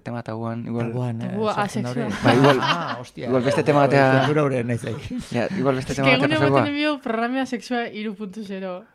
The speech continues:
Speaker 1: Ja, baina hortako sexua praktikau dira. Eta
Speaker 3: Ja.
Speaker 1: gero kontau.
Speaker 3: Vale. Bueno, ba, etxeko lanak dan hori, eh?
Speaker 1: Dan hori?
Speaker 3: <laughs> Ez,
Speaker 1: Ez,
Speaker 3: hombre.
Speaker 1: ah, ni ja ne-, nere lana nahi nuen. Igual oin beste batek hartzeko, releboa.
Speaker 2: Mhm.
Speaker 3: Ja.
Speaker 1: <laughs>
Speaker 2: Eh, hasi?
Speaker 1: Hasi txontx.
Speaker 3: Zero?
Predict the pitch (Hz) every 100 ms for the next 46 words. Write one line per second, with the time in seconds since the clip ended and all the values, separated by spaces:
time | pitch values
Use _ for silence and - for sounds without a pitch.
0 | _ - 120 113 117 127 123 127 127 127
1 | 120 117 120 107 107 120 107 101 - 202
2 | 107 113 120 107 120 107 - 107 143 -
3 | 190 185 220 - 214 214 196 190 196 226
4 | 226 214 202 190 190 202 202 180 214 262
5 | 285 240 143 165 196 175 123 - - 131
6 | 131 - - 139 139 170 185 180 165 170
7 | 160 170 156 156 151 127 110 101 127 135
8 | 135 131 131 131 117 113 - 123 98 113
9 | 120 117 95 - - 113 123 175 _ _
10 | _ _ 220 147 156 - - 139 135 -
11 | - - 190 160 - - - - - -
12 | 151 277 131 240 - - _ _ _ -
13 | 135 101 _ _ _ _ _ _ _ _
14 | _ _ _ _ _ _ 254 240 381 269